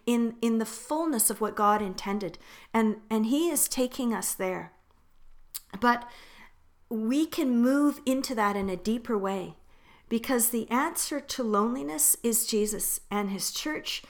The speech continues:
that's centered on the gospel. And praying the Lord's Prayer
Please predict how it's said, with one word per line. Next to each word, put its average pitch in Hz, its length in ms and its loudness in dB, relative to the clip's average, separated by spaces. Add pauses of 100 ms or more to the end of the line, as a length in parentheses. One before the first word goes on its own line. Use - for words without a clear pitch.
(120)
that's - 180 -2
centered 247 480 2
on 214 140 -2
the 196 60 -4
gospel. 190 560 0 (760)
And 226 200 2
praying 349 720 0
the 247 100 2
Lord's 233 500 4
Prayer 202 560 -4